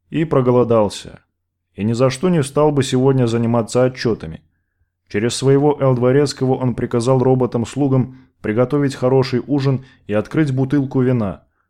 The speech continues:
чтобы к его приходу напиток успел выпустить газ. Одновременно с ним в коридор с галереи вышла группа наблюдателей,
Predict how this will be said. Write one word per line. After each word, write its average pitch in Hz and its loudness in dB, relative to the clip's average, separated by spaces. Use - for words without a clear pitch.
чтобы 120 0
к - -12
его 127 4
приходу 127 0
напиток 131 -2
успел 113 -2
выпустить 123 -2
газ. 110 -2
Одновременно 139 0
с - -6
ним 147 -2
в 127 -8
коридор 117 0
с 95 -12
галереи 131 0
вышла 127 -2
группа 135 -2
наблюдателей, 120 0